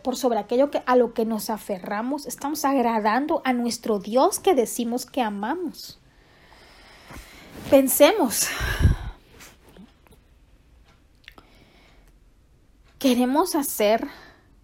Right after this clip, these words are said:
lo que nos agrada a nosotros o lo que no-, o,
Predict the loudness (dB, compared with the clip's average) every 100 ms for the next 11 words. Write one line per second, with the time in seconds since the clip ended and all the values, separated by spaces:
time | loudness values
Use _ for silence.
0 | _ _ _ _ _ _ _ _ _ _
1 | _ _ -20 _ _ -2 0 0 0 0
2 | -4 -6 -4 -2 0 -2 -2 -4 -4 -6
3 | -6 -10 -2 -2 -2 -6 -8 -8 -8